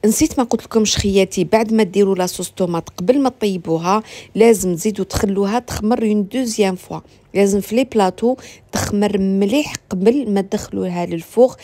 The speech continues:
باش تجيكم خفيفه. اعطوا لها الوقت الكافي باش تخمر حتى تشوفوها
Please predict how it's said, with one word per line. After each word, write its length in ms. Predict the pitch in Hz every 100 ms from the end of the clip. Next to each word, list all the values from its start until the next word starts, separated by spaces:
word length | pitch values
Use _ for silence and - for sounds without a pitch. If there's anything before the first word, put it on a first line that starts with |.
| - - -
باش 300 | 226 240 -
تجيكم 460 | 160 196 - 254
خفيفه. 540 | - - 185 170 156 - - - -
اعطوا 260 | 214 247
لها 180 | 226 202
الوقت 440 | 196 196 - - 196
الكافي 480 | - 254 240 240
باش 220 | 220 202 -
تخمر 340 | 160 196 226
حتى 280 | 240 - 233
تشوفوها 600 | - 196 - 185 202